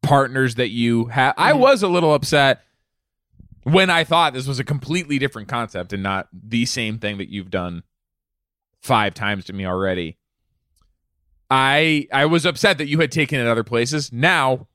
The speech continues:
Speaker 1: I'm totally supportive. If you can make it work somewhere else, please do that.
Speaker 2: Uh, uh, ideally, because so much of our Cowboy T V I P has been, you know, sort of entangled because I, I,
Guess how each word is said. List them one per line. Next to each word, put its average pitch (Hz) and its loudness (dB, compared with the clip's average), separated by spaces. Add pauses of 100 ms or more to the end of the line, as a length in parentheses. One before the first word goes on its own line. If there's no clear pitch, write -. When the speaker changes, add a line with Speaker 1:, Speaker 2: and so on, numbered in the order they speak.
(120)
Speaker 1:
I'm 135 2
totally 208 2
supportive. 147 -2
If 101 -8
you 127 -6
can 180 0
make 170 -2
it 170 -4
work 160 -2
somewhere 143 0
else, 110 0 (140)
please 143 0
do 123 0
that. - -8
Speaker 2:
Uh, 220 2
uh, 208 -2
ideally, 240 2
because 185 2
so 190 0
much 175 0
of 160 -2
our 156 0
Cowboy 151 0
T 151 -6
V 147 -6
I 135 -4
P 147 -4
has 143 0
been, 151 -2 (360)
you 147 2
know, 127 -2
sort 131 0
of 120 -6
entangled 131 -2
because 131 -6
I, - -6
I, 135 -10